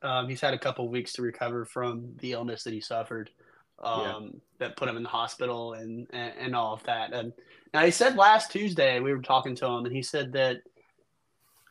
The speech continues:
Speaker 1: he, he, he likes being up top more, but the reason he's always been on the field is, you know, for the rah-rah,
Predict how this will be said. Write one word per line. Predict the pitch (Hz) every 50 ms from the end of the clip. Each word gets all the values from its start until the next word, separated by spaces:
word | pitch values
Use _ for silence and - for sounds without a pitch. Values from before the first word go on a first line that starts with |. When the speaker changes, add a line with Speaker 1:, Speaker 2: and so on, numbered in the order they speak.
| _ _
Speaker 1:
he, | - - 165 175 175
he, | - - 151 165 170 151 - -
he | 139 156 170
likes | 147 143 143 156 - - -
being | - 214 196 190 185 170 160 151
up | - 147 147 - -
top | - - 151 185 196 -
more, | 139 131 123 123 123 123
but | 120 127 135 127 -
the | - 135
reason | 135 147 151 160 156 165 151
he's | 147 151 139 147
always | 143 143 143 147 131 123
been | 139 139
on | 139 135 131
the | 123
field | - - 147 160 180 190 175
is, | 143 131 127 120 123 - - - - _ -
you | 143 139
know, | 131 123 123
for | 113 - -
the | 131 127
rah-rah, | 113 120 127 131 139 135 131 131 131 135 147 156 139 117 110